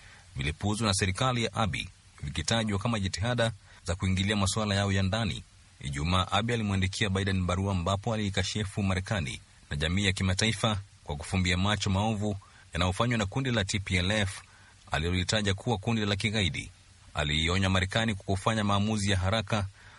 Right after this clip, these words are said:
ambao mara nyingi yamewaacha watu wengi duniani katika hali mbaya, kinyume na yale yanayolenga kusuluhisha.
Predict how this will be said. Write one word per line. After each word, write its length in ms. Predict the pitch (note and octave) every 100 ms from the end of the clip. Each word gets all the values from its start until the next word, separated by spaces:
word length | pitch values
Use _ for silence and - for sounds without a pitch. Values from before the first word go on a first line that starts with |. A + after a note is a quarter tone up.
| -
ambao 280 | C2+ D2 G2
mara 220 | G2 F#2+
nyingi 260 | G2 A#2+ A#2
yamewaacha 580 | G#2+ G2+ G#2 A2 A2+ G#2
watu 380 | A#2 C3 A#2 G#2
wengi 220 | G#2 F2+
duniani 520 | F2 G2 A2+ B1+ A#1+ - - -
katika 220 | E2 F#2
hali 240 | F#2 F#2+ G2+
mbaya, 480 | G2 A2+ G#2+ - - - - -
kinyume 320 | F2+ G2 G2
na 100 | F2+ F#2
yale 220 | B2+ B2
yanayolenga 540 | G#2 G2+ F2 G#2+ A#2
kusuluhisha. 720 | F#2 - F2+ D#2 D2+ - D2+